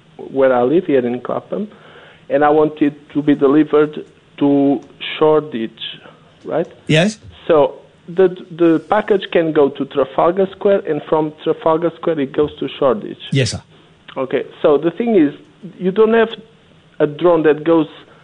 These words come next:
Speaker 1: from Clapham to Shoreditch. You have
Speaker 2: Yes.
Speaker 1: a, a drone that goes,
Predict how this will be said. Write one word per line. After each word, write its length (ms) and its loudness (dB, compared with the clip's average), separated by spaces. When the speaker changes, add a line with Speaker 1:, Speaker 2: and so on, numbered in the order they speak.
Speaker 1:
from 360 2
Clapham 580 0
to 180 -2
Shoreditch. 500 0
You 140 2
have 160 4
Speaker 2:
Yes. 260 2
Speaker 1:
a, 60 0
a 20 0
drone 300 0
that 260 2
goes, 280 2